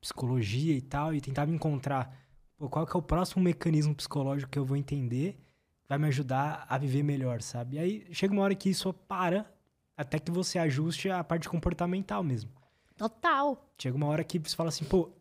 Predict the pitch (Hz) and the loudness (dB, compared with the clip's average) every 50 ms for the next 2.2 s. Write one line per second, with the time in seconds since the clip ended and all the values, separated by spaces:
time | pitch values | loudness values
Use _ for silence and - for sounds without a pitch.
0 | _ - - 151 175 175 - - 190 190 196 202 208 202 190 185 190 - - 202 | _ -4 -2 0 0 0 0 2 2 2 2 2 2 2 2 2 0 -2 -4 -2
1 | 190 180 175 160 - 165 160 175 175 165 - - - 196 196 196 - - 175 180 | -2 0 0 -2 -2 -2 0 2 2 2 0 0 0 0 0 0 0 -2 -2 -2
2 | 214 214 - | -2 -4 -10